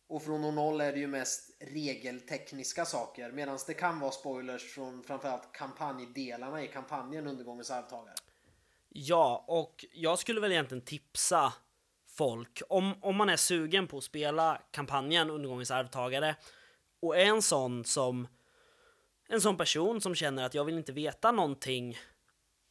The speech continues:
Speaker 2: om vad som kommer hända eller vad som kan hända, då ska man inte läsa MUTANT Hindenburg, skulle jag säga. Mm. Ifrån första
Speaker 1: Mm.
Speaker 2: början.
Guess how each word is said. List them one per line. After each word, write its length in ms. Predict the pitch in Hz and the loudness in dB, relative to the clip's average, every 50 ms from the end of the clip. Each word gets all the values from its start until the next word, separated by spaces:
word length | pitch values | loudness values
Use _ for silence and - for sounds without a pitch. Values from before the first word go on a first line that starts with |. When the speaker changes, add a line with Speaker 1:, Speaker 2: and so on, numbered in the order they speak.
| _ _ | _ _
Speaker 2:
om 320 | - 170 175 160 147 143 | 0 2 2 2 2 2
vad 160 | 143 139 135 | 2 2 2
som 120 | - 143 127 | 2 -2 -4
kommer 160 | - 127 131 | -4 -2 2
hända 560 | 143 156 151 143 135 131 131 131 131 127 - - | 4 4 4 4 2 2 2 2 2 2 0 -2
eller 140 | 139 143 135 | -4 -2 0
vad 120 | 131 131 | -2 -2
som 120 | 131 135 120 | -2 -4 -4
kan 240 | - 131 127 127 | -2 -2 -2 -2
hända, 480 | 127 135 127 120 117 117 117 95 101 120 - _ _ | -2 -4 -4 -4 -4 -4 -4 -4 -4 -6 -8 _ _
då 160 | - 156 156 | -12 -8 -8
ska 300 | 143 - - - 175 147 | -6 -4 0 2 2 2
man 160 | 135 135 135 139 | 2 2 -2 -2
inte 380 | - 190 180 147 123 - - 113 | -2 -4 -4 -4 -4 -8 -8 -4
läsa 460 | 120 143 165 151 117 - - - 220 | 2 4 4 4 4 2 2 4 4
MUTANT 340 | 262 311 - - 151 123 - | 4 4 2 0 0 -2 -2
Hindenburg, 560 | 120 110 98 92 113 117 95 60 - - - _ _ _ _ _ _ _ _ _ _ _ _ _ _ _ _ _ _ _ | -6 -8 -8 -8 -8 -8 -8 -10 -12 -14 -18 _ _ _ _ _ _ _ _ _ _ _ _ _ _ _ _ _ _ _
skulle 240 | - - - 151 | -8 -4 0 0
jag 120 | 143 120 117 | 0 0 0
säga. 240 | - 117 - - - - _ _ _ _ _ _ _ - - - - - - - _ _ _ _ _ _ _ _ _ _ _ _ _ _ _ _ _ _ _ _ _ _ _ _ _ _ _ _ _ _ _ - | -2 -4 -4 -6 -10 -14 _ _ _ _ _ _ _ -20 -20 -20 -20 -20 -20 -20 _ _ _ _ _ _ _ _ _ _ _ _ _ _ _ _ _ _ _ _ _ _ _ _ _ _ _ _ _ _ _ -20
Mm. 1800 | 90 85 76 69 69 53 _ _ _ _ _ _ _ _ _ _ _ _ _ _ _ _ _ _ _ _ _ _ _ - - _ _ - - - | -20 -20 -20 -20 -20 _ _ _ _ _ _ _ _ _ _ _ _ _ _ _ _ _ _ _ _ _ _ _ _ -20 -20 _ _ -20 -4 -2
Ifrån 220 | 185 165 147 165 - | 0 0 2 2 0
första 180 | 240 254 294 | 0 0 2
Speaker 1:
Mm. 20 | 180 | 2
Speaker 2:
början. 280 | 165 170 202 226 175 | 4 4 4 2 2